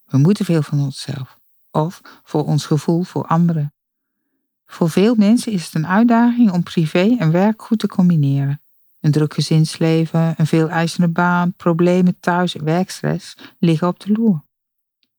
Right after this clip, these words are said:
Hoe vaak kijk je in de spiegel op een dag? Je ziet dat je haar goed zit en je hebt weer een leuke outfit aan.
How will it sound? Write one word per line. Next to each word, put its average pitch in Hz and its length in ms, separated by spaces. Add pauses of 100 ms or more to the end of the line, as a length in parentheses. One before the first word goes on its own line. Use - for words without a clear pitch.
(1200)
Hoe 262 180
vaak 294 260
kijk 254 220
je 247 100
in 240 60
de 247 60
spiegel 226 380
op - 180
een 139 80
dag? 135 340 (580)
Je 165 120
ziet 220 400 (140)
dat 131 280
je - 80
haar 180 260
goed 196 240
zit - 360 (300)
en 147 140
je 143 80
hebt 156 240
weer 139 160
een 139 120
leuke 139 300
outfit 185 500
aan. 139 300